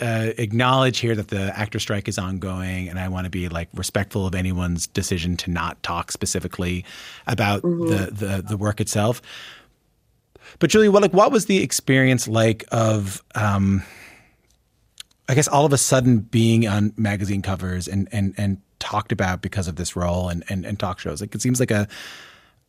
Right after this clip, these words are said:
Speaker 1: a big blast of fame very, very quickly. How, how was that for you?
Speaker 2: Um, it actually felt very natural, and, um,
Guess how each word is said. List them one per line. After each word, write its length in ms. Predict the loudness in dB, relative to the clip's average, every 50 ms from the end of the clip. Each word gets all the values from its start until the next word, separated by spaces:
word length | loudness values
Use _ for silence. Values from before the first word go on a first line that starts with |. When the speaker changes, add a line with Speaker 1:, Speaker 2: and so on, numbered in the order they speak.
| _ _ _ -6 -2
Speaker 1:
a 80 | -2
big 500 | -2 0 2 4 4 6 4 4 2 -2
blast 460 | -2 0 0 2 2 0 0 -2 -2 -2
of 140 | -4 -4
fame 480 | -4 -4 -2 -2 0 0 0 0 -2 -2
very, 240 | -2 -4 -4 -4 -4
very 280 | -4 -4 -6 -6 -6 -10 _
quickly. 480 | -14 -10 -10 -10 -10 -10 -10 -8 -8
How, 220 | -4 -2 -2 0 0
how 160 | 2 2 2
was 240 | 4 4 2 2 0
that 160 | -2 -6 -6
for 120 | -6 -8 -8
you? 220 | -6 -6 -6 -8 -10 _ _ _ _ _ _ _ _ _ _ _ _ -20 _ _ _ _ _ _ _ -2
Speaker 2:
Um, 680 | 0 0 2 2 2 2 2 2 2 2 2 0 -2 -4 _ _ _ _ _ _ _ _ _ _ _ _ _ _ _ _ _ _ _ _ _ _ _ -18 -12 _ 0
it 100 | 0 2
actually 500 | 2 2 0 -2 -4 -4 -2 0 0 0
felt 460 | -2 -4 _ 0 2 2 2 0 0
very 420 | 0 0 2 2 2 2 2 2 2
natural, 960 | 2 2 0 0 -2 -4 -6 -4 -2 0 0 2 2 0 0 -2 -4 -8 -12 -18 _ _ _ _ _
and, 640 | -4 -2 0 0 0 0 0 0 -2 -2 -2 -4 -2 -2
um, 580 | -2 -2 -2 -2 -4 -4 -4 -4 -4 -6 -8